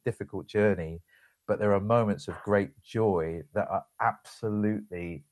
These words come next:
invaluable. No amount of money can ever replace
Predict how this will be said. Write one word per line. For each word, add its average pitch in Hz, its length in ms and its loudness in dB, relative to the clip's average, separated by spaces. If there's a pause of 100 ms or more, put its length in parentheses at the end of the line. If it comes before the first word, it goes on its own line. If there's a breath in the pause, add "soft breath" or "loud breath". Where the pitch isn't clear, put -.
(120)
invaluable. 85 960 -2
No 117 220 4
amount 110 320 4
of 92 80 -4
money 92 200 0
can 92 180 -4
ever 92 160 0
replace 87 560 -2